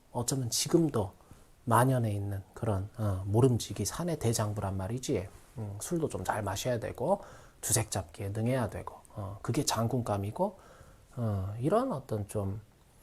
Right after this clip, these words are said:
죄송한 표현이지만 말 같지도 않은 그런 아주 왜곡된 문화들. 제가 처음에 중학교 때 담배 시작할 때도 그래요. 다른 지역에 사는 애들이 하루는 이렇게 저희 동네에 놀러 왔는데 걔들이 전부 이제 그,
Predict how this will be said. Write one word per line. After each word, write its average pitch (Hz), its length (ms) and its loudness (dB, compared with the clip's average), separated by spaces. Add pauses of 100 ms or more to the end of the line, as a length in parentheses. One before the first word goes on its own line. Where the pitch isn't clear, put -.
(560)
죄송한 113 360 2
표현이지만 107 760 -4
말 104 180 0
같지도 104 360 -4
않은 95 380 -6
그런 117 360 -2
아주 - 240 -6
왜곡된 156 500 2
문화들. 123 340 0 (320)
제가 156 260 4
처음에 160 340 2
중학교 135 400 2
때 110 120 0
담배 117 320 0
시작할 - 360 -2
때도 123 240 -2
그래요. 113 500 0
다른 156 300 0
지역에 139 540 2
사는 135 340 -2
애들이 104 640 2
하루는 165 420 2
이렇게 117 340 -2
저희 113 240 0
동네에 113 580 0 (340)
놀러 120 320 6
왔는데 101 640 0 (300)
걔들이 190 340 2
전부 196 600 -2
이제 135 240 0
그, 113 240 0